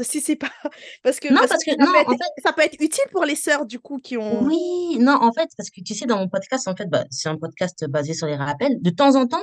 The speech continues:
Speaker 2: je fais des sujets un peu, bah, du coup, comme la dépression et tout. Mais après ces épisodes-là, je les mets en masqué, tu vois. <laughs>
Speaker 1: <laughs> Parce que je pense que ça pourrait être utile. Bon, après, elle a Walem,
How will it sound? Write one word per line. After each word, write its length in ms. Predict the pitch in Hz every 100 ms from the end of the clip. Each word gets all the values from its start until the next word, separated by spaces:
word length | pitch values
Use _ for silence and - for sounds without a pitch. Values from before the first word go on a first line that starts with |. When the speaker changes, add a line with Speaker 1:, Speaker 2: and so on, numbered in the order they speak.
| 349
Speaker 2:
je 120 | -
fais 120 | 240
des 400 | 190 202 202 202
sujets 320 | 190 214 214
un 140 | 240 208
peu, 140 | 226 196
bah, 180 | 170
du 140 | 165 170
coup, 140 | -
comme 140 | - 165
la 100 | 147
dépression 460 | 151 - 165 -
et 80 | 180
tout. 180 | 170 311 - - 214
Mais 120 | -
après 240 | 214 370
ces 140 | 302 220
épisodes-là, 420 | 208 214 233 311
je 60 | 208
les 60 |
mets 120 | 208 220
en 80 |
masqué, 400 | 220 240 - 254 -
tu 100 | 214
vois. 180 | 190 240 -
<laughs> 260 | - - - _ -
Speaker 1:
<laughs> 1000 | - - 311 359 403 415 381 339 381 - _ _ _
Parce 160 | -
que 80 | 320
je 100 | 311
pense 80 | 554
que 100 | 427
ça 60 | -
pourrait 220 | 262 262
être 120 | 208
utile. 300 | 285 - 403
Bon, 80 | 254
après, 240 | 247 - 285
elle 80 |
a 100 | 226
Walem, 200 | 220 247